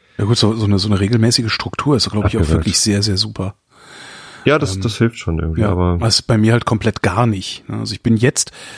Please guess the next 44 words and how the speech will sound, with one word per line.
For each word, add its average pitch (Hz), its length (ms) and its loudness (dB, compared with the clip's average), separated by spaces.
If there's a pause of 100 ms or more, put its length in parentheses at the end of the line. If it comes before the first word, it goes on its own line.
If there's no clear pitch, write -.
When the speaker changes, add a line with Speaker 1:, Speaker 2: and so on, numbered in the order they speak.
(240)
Speaker 1:
äh, 113 380 2 (280)
einigermaßen 135 640 2
so 117 140 0
weit, 127 180 2
dass 113 100 0
ich 113 120 -2
wenigstens 127 320 0
in 127 80 0
den, 110 200 2 (280)
in 120 100 -4
den 104 320 -2
Radiowochen 110 840 0 (260)
Speaker 2:
Mhm. 98 300 2 (720)
Speaker 1:
nichts 151 300 2
anderes 156 320 2
als 139 180 0
Radio 131 300 2
mache. 98 280 -8 (1400)
So, 110 120 -4
das, 110 200 -6
das, 92 220 -2
das, - 160 -4
Speaker 2:
Das 110 140 -2
Speaker 1:
das - 100 -4
Speaker 2:
reicht - 80 0
Speaker 1:
ist, - 60 0
Speaker 2:
ja 131 80 2
auch, 87 120 -2
wenn 82 100 -2
du 82 60 -2
sieben 85 220 -6
Speaker 1:
das, 113 140 0
das - 100 2
Speaker 2:
Stunden 82 160 -2
Speaker 1:
reicht 85 160 2
Speaker 2:
arbeitest. - 80 -2
Speaker 1:
absolut. 175 640 0
Speaker 2:
Am - 60 -8
Speaker 1:
Ja, 135 100 2
ja, 156 80 2
Speaker 2:
Tag. 135 80 2
Speaker 1:
sicher. 151 300 -2 (340)
Und 139 160 -2
aber 143 220 -4